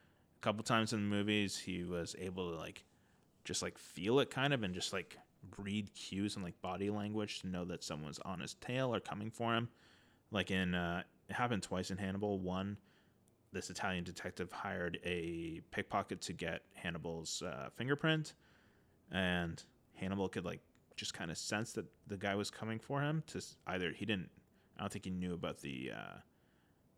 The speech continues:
the pickpocketing or the, uh, getting the fingerprint part, but he was, like, coming to pickpocket him. Saw him and then just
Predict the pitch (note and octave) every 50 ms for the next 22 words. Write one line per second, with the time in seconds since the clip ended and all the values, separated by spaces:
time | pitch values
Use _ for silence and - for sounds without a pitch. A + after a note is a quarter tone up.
0 | _ - - - - A2 - - - A2+ A2+ - - B2 B2 B2 B2+ B2 - -
1 | - F#2 F#2 F2 F2 F2+ F2 F2 E2+ E2+ E2+ E2 E2+ E2 C#2 - - - F#2+ F2+
2 | F2+ F2+ - - F#2+ G2+ G#2 - C3+ C3 B2 - C3 C3 C#3 C#3 C#3 C3 A#2+ G#2+
3 | G#2 E2+ - - - F#2 F2 E2 - - - - - - G2 G2 - - A#2+ B2+
4 | B2+ C#3 - - - - - - - - - - _ _ - - - A2 G2+ G#2+
5 | A2+ G#2+ F#2+ F#2+ F#2 F2 F#2+ G2 - -